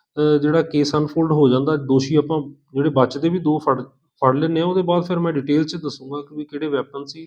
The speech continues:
ਤੇ ਕਿਸ ਤਰ੍ਹਾਂ, ਕਿਸ ਤਰ੍ਹਾਂ ਇਹਨਾਂ ਨੇ ਯੂਜ਼ ਕੀਤੇ, ਕਿੱਥੋਂ ਆਏ। ਪਰ ਜਿਹੜੀ ਹਾਲ ਦੀ ਘੜੀ ਮੈਂ ਦੱਸਣਾ ਚਾਹੁੰਦਾ ਕਿ ਇਸ ਕੇਸ ਨੂੰ ਆਪਾਂ ਟਰੇਸ ਕਰ ਲਿਆ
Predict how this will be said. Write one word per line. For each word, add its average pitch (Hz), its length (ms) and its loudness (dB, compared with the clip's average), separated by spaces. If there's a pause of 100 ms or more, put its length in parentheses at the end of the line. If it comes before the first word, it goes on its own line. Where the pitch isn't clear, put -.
ਤੇ 143 100 -10
ਕਿਸ 143 220 -18
ਤਰ੍ਹਾਂ, 143 200 -8
ਕਿਸ 139 160 -16
ਤਰ੍ਹਾਂ 139 200 -12
ਇਹਨਾਂ 139 140 -8
ਨੇ 143 60 -6
ਯੂਜ਼ 127 340 -10
ਕੀਤੇ, 147 220 -14
ਕਿੱਥੋਂ 143 400 -8
ਆਏ। 131 120 -12 (840)
ਪਰ 165 340 0 (180)
ਜਿਹੜੀ 160 200 4
ਹਾਲ 160 220 10
ਦੀ 151 120 4
ਘੜੀ 185 220 6
ਮੈਂ 180 180 4
ਦੱਸਣਾ 160 340 2
ਚਾਹੁੰਦਾ 147 280 -2
ਕਿ 175 260 -6
ਇਸ 170 120 -2
ਕੇਸ 160 380 -6
ਨੂੰ 170 100 -2
ਆਪਾਂ 160 180 -2
ਟਰੇਸ 135 320 -2
ਕਰ 120 200 -2
ਲਿਆ 135 220 -6